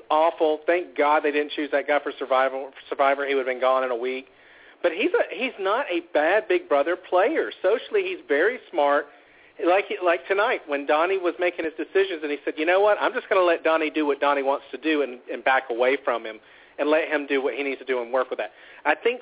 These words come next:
Frankie is somebody who's very good at adjusting his game as things go. And if he survives this week, I think it's gonna, I think he's a good player.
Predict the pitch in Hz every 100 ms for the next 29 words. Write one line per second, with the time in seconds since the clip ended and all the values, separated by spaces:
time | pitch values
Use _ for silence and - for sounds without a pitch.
0 | - 190 202 220 196 - 185 185 185 190
1 | 160 127 139 160 175 151 151 147 - 139
2 | 131 131 - - 131 127 - 156 160 180
3 | 165 - 139 - 139 131 120 - 135 123
4 | 113 117 107 90 - - - 147 156 156
5 | 147 190 220 208 190 - 170 165 - -
6 | 147 196 190 185 180 165 156 240 208 -
7 | 220 214 208 202 - 202 175 101